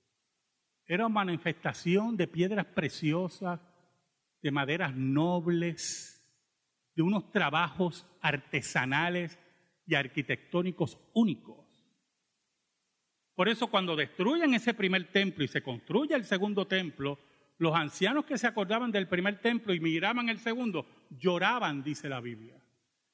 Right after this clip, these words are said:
Lloraban acordándose de la gloria del primer templo.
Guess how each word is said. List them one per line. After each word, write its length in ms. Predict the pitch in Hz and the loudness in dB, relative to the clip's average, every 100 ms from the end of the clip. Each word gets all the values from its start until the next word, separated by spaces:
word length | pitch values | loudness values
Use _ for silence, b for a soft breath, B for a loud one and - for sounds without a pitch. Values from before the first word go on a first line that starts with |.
| - | 0
Lloraban 600 | 165 202 208 254 233 190 | 4 6 6 4 2 0
acordándose 680 | 175 185 160 190 208 185 185 | 0 0 2 2 0 0 0
de 80 | 170 | 2
la 120 | 156 | 2
gloria 360 | 156 185 170 | 2 2 0
del 140 | 147 131 | -2 -2
primer 320 | 139 131 123 - | -2 -2 -4 -4
templo. 540 | 117 98 - 104 - | -6 -6 -12 -20 -20